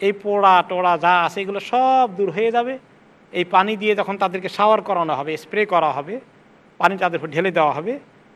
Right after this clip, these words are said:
তখন তাদের একদম শরীরের সমস্ত রং পরিবর্তন হয়ে যাবে, এইগুলো জ্বালা টালা সব একদম ক্লিয়ার হয়ে যাবে। ফায়াম্বুতুনা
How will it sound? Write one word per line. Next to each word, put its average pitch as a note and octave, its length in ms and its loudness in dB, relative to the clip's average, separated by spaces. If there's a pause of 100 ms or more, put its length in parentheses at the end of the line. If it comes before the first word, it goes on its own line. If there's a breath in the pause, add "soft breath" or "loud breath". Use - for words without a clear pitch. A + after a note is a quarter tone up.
(120)
তখন G3 300 -2
তাদের G3 360 -2
একদম F#3 400 -2
শরীরের G3 420 -4
সমস্ত B3 560 -6
রং G3 360 -2
পরিবর্তন F#3+ 480 -8
হয়ে D3 200 -4
যাবে, A#2+ 240 -12 (920)
এইগুলো F3 380 -2
জ্বালা E3+ 360 4
টালা E3+ 240 0
সব F#3+ 640 4 (440)
একদম D#3+ 300 -4
ক্লিয়ার E3+ 340 0
হয়ে C3+ 160 -10
যাবে। A2+ 200 -18 (1000)
ফায়াম্বুতুনা A3+ 880 2